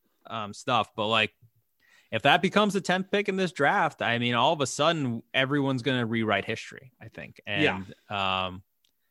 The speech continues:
Speaker 1: I don't know. That's, I, I am interested. I think that there's gonna be a long tail to that trade, and I'm curious to see how it all plays out when we talk about this in twenty twenty-five.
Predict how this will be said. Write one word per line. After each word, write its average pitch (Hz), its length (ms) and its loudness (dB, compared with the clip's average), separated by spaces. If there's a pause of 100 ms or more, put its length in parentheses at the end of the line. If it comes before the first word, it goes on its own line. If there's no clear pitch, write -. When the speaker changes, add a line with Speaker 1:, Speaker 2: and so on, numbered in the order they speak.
(420)
Speaker 1:
I 135 60 4
don't 156 100 6
know. 120 140 4
That's, 135 220 4
I, 175 240 6
I 185 180 8
am 190 180 8
interested. 156 320 2
I 123 100 4
think 147 200 -2
that 147 100 0
there's 139 140 0
gonna 143 100 0
be 139 60 2
a 123 80 2
long 120 400 4
tail 107 360 0
to 110 120 -6
that 90 180 -2
trade, 90 380 -8
and 107 160 -6
I'm 113 80 -4
curious 117 360 -2
to 110 120 -10
see 113 160 -4
how 104 160 0
it 107 80 -2
all 101 220 -2 (200)
plays 107 300 -2
out 95 220 0
when 98 120 -8
we 95 80 -8
talk 95 220 -2
about - 260 -6
this 95 100 -16
in 90 120 -12
twenty 95 240 -10
twenty-five. - 480 -12